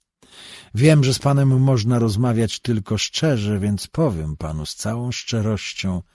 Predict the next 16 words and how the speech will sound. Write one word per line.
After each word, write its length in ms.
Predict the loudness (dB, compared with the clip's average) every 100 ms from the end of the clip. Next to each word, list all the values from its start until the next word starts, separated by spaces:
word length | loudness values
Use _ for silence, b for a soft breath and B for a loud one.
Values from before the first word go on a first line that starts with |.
| _ _ _ _
na 160 | 0 4
jaką 480 | 4 2 -2 -4 -2
mnie 340 | -2 -2 -2
stać. 960 | -4 -10 -8 -6 -6 -12 -18 -20 -20 _ _ _ _ _ _ _ _ _ _ -10
Jestem 1000 | -4 -2 -2 -4 -10 -14 -10 -8 -6 -8 -14 _ _ _ _ -4
lekkomyślna. 1300 | -4 -4 -6 -2 0 0 -2 -6 -10 -14 -14 -16 -20 _ _ _ _ _ _ _ _ B B B B
Wstawiam 480 | 2 6 6 6
się 160 | 4 2
za 160 | 2 0
Fridę 520 | 0 2 2 2 0
tylko 280 | -2 0 0
dlatego, 540 | 0 0 -2 -2 0
że 160 | -2 -2
byłam 300 | 0 0 -2
tak 360 | -4 -6 -4
nierozważna 1080 | -2 0 0 0 0 0 -2 -4 -4 -4 -6